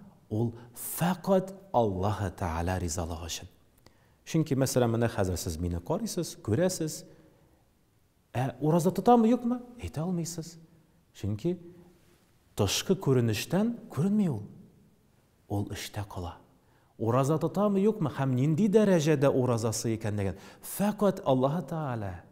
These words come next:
күрә. Һәм шуның белән Аллаһы Тәгалә әйтә: «Минем эшем генә булгач, мин үземнең киң рәхмәтем белән ул гамәлеңне әйбәндә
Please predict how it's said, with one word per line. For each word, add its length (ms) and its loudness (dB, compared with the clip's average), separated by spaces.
күрә. 180 -8
Һәм 160 -4
шуның 400 -4
белән 300 -2
Аллаһы 320 -4
Тәгалә 220 -4
әйтә: 220 -4
«Минем 340 2
эшем 400 2
генә 240 2
булгач, 600 0
мин 300 -2
үземнең 460 2
киң 320 2
рәхмәтем 720 2
белән 400 4
ул 240 8
гамәлеңне 920 2
әйбәндә 540 -4